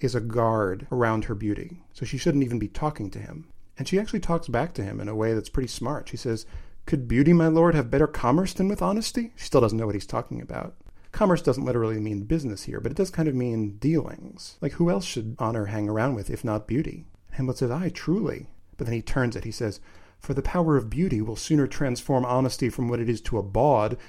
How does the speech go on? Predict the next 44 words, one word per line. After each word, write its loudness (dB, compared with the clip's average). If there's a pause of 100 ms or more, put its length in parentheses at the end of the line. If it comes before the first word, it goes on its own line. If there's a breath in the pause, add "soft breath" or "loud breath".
than -4
the -2
force 0
of -2
honesty -2
can -6
translate -4
beauty -2
into -2
his 0
likeness." -10 (260)
So -4
it's -2
more 6
easy 0
for -2
beauty 0
to -4
transform -4
honesty -2
from -4
what -2
it -2
is 0
into -6
a 0
bawd. -2
A -2
bawd 4
can -2
be -2
a -2
prostitute, -6
but 0
it -2
can 2
also 0
be -2
a, -2
a -4
madam 0
or -4
a -8
pimp. -2